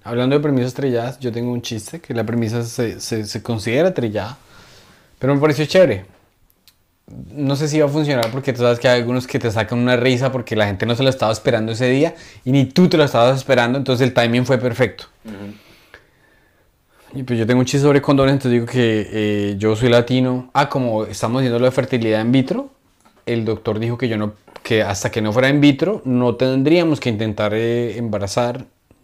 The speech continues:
Speaker 1: que quedara embarazada, entonces me tocó usar condón. Yo digo
Speaker 2: Claro.
Speaker 1: que yo como hombre le-, como hombre latino en mi vida había usado condón porque me lo prohíbe la religión. Entonces ahí se rieron y yo les dije, "No, en serio, a mí me lo dijo el curita". Me dijo,
Speaker 2: Ujú.
Speaker 1: la, la, yo me acuerdo que el man cuando yo tenía doce años me dijo,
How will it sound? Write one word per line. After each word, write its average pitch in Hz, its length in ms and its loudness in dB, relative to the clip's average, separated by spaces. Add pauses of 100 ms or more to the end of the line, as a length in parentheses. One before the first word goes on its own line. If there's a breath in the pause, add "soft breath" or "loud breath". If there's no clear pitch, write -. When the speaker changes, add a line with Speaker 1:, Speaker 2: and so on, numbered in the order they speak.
(640 soft breath)
Speaker 1:
que 120 140 -12
quedara 110 220 2
embarazada, 120 360 0
entonces 113 260 -4
me 123 100 0
tocó 120 260 -4
usar 104 260 -6
condón. 123 420 -6 (140)
Yo 107 100 -8
digo 107 120 -6
Speaker 2:
Claro. 110 160 -2
Speaker 1:
que 107 40 -2
yo 107 100 0
como 120 180 -2
hombre 110 200 -2
le-, 113 160 -6 (380 soft breath)
como 107 240 -4
hombre 110 100 0
latino 110 340 0
en 123 120 2
mi 117 140 0
vida 117 240 2
había 120 180 0
usado 123 340 -2
condón 135 540 -2
porque 120 200 -8
me 117 100 -4
lo 110 140 -6
prohíbe 107 380 -4
la 123 120 -4
religión. 110 580 -8 (120)
Entonces - 280 -12
ahí 110 120 4
se 113 140 0
rieron 123 240 0
y 107 40 -4
yo 104 80 -6
les 104 140 -6
dije, 107 180 -8 (360 loud breath)
"No, 110 140 -2
en 123 80 2
serio, 139 360 4
a 120 60 0
mí 117 60 -2
me 123 100 0
lo 127 80 2
dijo 113 180 0
el 107 100 -4
curita". 113 540 -4 (140)
Me 110 80 -16
dijo, 110 140 -4
Speaker 2:
Ujú. 113 80 -2
Speaker 1:
la, 117 100 -2
la, 117 140 -2
yo 104 160 -4
me 113 80 -2
acuerdo 190 480 2
que 190 60 -2
el 151 60 0
man 127 140 -2
cuando 131 200 -4
yo - 40 -6
tenía 127 240 -2
doce 131 200 -4
años 135 160 -6
me 131 100 -4
dijo, 117 160 -8